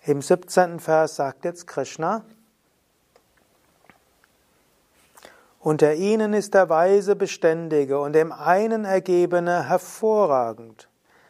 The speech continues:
Denn ich bin dem Weisen über alle Maßen lieb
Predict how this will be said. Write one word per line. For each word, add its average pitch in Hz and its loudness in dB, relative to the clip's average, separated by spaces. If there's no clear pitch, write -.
Denn 131 -2
ich 180 -2
bin 190 0
dem 160 0
Weisen 170 0
über 135 -2
alle 170 2
Maßen 156 -4
lieb 170 -8